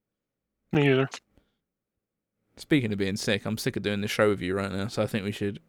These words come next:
Speaker 2: draw it to an end.
Speaker 1: That's
Speaker 2: Thank
Speaker 1: quite
Speaker 2: you.
Speaker 1: cruel.
Speaker 2: Well, you, you've pissed me off. Keep talking about child rape. Anyway, we're gonna,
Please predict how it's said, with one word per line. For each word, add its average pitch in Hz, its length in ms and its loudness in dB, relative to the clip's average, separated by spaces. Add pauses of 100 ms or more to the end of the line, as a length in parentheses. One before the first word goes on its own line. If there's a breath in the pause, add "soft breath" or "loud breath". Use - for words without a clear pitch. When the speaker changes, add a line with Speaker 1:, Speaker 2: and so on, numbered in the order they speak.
Speaker 2:
draw 107 220 2
it 98 100 -2
to 107 120 -4
an 101 100 -2
end. 98 280 0 (520 soft breath)
Speaker 1:
That's - 300 4
Speaker 2:
Thank - 140 8
Speaker 1:
quite 175 120 10
Speaker 2:
you. 110 60 0
Speaker 1:
cruel. 143 420 6 (760 soft breath)
Speaker 2:
Well, 117 240 2
you, 104 200 -2 (140)
you've 110 280 -2 (160)
pissed - 180 -4
me 123 60 -2
off. 107 120 -2
Keep - 180 -4
talking 110 220 -4
about 101 160 2
child 104 300 2
rape. 101 240 2
Anyway, 120 420 2
we're 147 220 6
gonna, 143 300 6